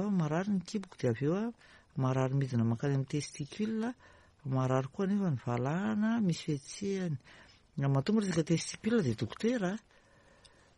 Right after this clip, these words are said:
De raha marary mankany amin'ny testicule zany, be dia be ny antony mety mamparary azy, mety ho hernie ohatra, mety ho olana amin'ny prostate ohatra, mety ho olana vésicule séminale ohatra, ao amin'ny tavam-pananahany mahalehilahy ao a,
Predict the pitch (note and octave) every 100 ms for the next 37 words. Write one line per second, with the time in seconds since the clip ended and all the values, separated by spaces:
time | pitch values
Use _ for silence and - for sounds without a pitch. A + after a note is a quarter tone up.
0 | - D#3 C#3+ C#3 D3+ D#3+ F3+ F3 F3 E3
1 | F3 F3+ C3 D#3+ A3+ D#3 A#2+ C3 G#3 A3
2 | F#3+ E3 - D3 D#3+ D#3 D#3 F3+ A3 -
3 | C3+ - D#3+ D#3+ E3 E3 G#3+ A#3 A#3+ A#3
4 | - D#3+ D#3+ E3+ E3+ E3+ E3 E3 D#3+ D3
5 | C#3+ D#3+ D#3+ D#3+ D#3+ D#3+ - E3 - A#3+
6 | A#3 A#3 A#3+ A3+ C#3+ D3+ D3 E3 - -
7 | - - C#3 C3+ E3 B2+ A#2+ A#2+ - C#3+
8 | F3+ E3 E3 E3 G#3+ A#3+ A3 G#3+ A#3 -
9 | D3+ D3 D3+ E3+ A#2+ - D#3+ D3+ E3 G#3+
10 | F#3+ E3 D#3 D3 D3+ D#3 G3+ A#3+